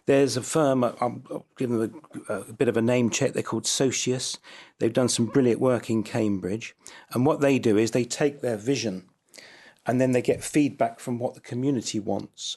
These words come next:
and they try and build it into the scheme. So that's one way of doing it on a site-specific basis and also at master plan level. But obviously, what you do need to do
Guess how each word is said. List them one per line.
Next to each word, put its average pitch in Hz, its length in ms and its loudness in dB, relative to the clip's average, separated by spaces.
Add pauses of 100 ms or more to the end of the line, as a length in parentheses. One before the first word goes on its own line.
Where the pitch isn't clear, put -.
and 120 120 -4
they 117 80 0
try 131 260 -2
and 104 200 -2
build 117 260 2
it 127 160 -6
into 113 320 -4
the 101 120 -8
scheme. - 420 -4 (520)
So 127 120 -2
that's 170 260 0
one 190 240 4
way 127 120 6
of 101 100 0
doing 123 200 2
it 127 40 -2
on 135 80 0
a 113 60 0
site-specific - 720 0
basis - 500 -4
and 131 140 -2
also 123 240 0
at 117 80 0
master 131 320 0
plan 104 300 -2
level. 101 260 -6 (580)
But 143 180 2
obviously, 135 480 2 (960)
what 147 220 2
you 143 120 2
do 156 280 6
need 139 380 2 (120)
to 131 100 -6
do 107 420 2